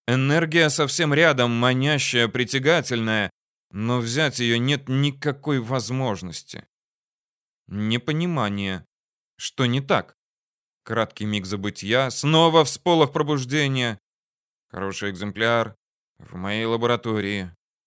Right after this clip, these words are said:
Степень фиксации семьдесят процентов. Вводи первую дозу. Реакция пошла. Надо повторить. Звуки, раздражающие в своей бессмысленности.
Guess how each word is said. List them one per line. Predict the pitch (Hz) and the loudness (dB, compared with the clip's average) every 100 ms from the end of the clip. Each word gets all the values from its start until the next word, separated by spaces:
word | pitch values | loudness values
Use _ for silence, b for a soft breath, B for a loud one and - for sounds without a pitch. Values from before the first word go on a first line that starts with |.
| _ _ | _ _
Степень | - - 117 120 117 | -14 -6 -4 -4 -6
фиксации | 117 92 143 131 135 123 | -4 -4 -2 -2 0 -2
семьдесят | 110 127 120 117 117 | -2 -4 -4 -4 -2
процентов. | 123 117 127 110 98 92 - _ _ _ _ _ | -2 -2 -2 -4 -6 -12 -14 _ _ _ _ _
Вводи | 60 87 104 107 117 | -10 -4 -2 -2 -2
первую | 127 117 120 127 123 | 0 0 2 0 2
дозу. | 151 147 117 117 92 80 | 4 4 4 0 -2 -6
Реакция | 85 104 117 113 - 127 117 | -12 -4 -2 0 0 2 2
пошла. | 135 123 147 135 107 - _ _ _ _ _ _ _ | 2 0 4 4 4 0 _ _ _ _ _ _ _
Надо | 85 98 120 120 110 | -8 -2 0 2 2
повторить. | 120 123 110 - 117 113 113 95 - - _ _ _ _ _ _ _ | 2 0 -2 2 4 4 0 -2 -6 -8 _ _ _ _ _ _ _
Звуки, | 104 95 113 131 202 226 170 185 | -8 -4 -4 -2 -2 -2 0 2
раздражающие | 165 147 135 147 127 190 180 143 - 160 151 | 4 4 2 2 2 2 2 0 0 0 0
в | 123 | -2
своей | - 127 127 135 | 0 2 2 0
бессмысленности. | 110 98 127 - - 117 123 98 - 87 82 - - - | -4 -2 2 4 4 0 -2 -4 -6 -8 -10 -12 -14 -16